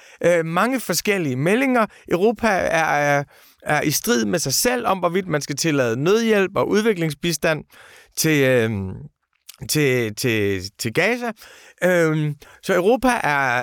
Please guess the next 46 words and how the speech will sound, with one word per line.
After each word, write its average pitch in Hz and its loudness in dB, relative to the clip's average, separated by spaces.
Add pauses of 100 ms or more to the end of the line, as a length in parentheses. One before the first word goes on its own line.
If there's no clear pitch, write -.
er, 131 -2
er 139 -2
splittet, 214 0
men, 151 0
men 151 0
alt 226 -2
overvejende, 139 0 (580)
altså 147 -4 (260)
alt 220 -2
overvejende 156 2
på, 175 0
Israel 190 2
har 139 0
ret 156 0
til 185 -4
at 139 -2
forsvare 147 0
sig 127 -8
selv, 165 0
uden 185 0
at 165 0
sige 156 -4
efterfølgende, 143 -2
at 135 -10
der 131 -2
skal 120 -6
være, 110 -2 (500)
der 127 0
skal 123 -2
være 113 2 (140)
be-, 131 0
begrænsninger 143 -2
på. 156 -2 (180)
Så - -4
vi 185 -2
får 240 2
sådan 220 0
en 202 0
meget 214 2
interessant 226 -4 (920)
kalibrering 196 0
af 147 -2
verdensordenen 175 0
i - 0
svaret 180 0
her. 160 0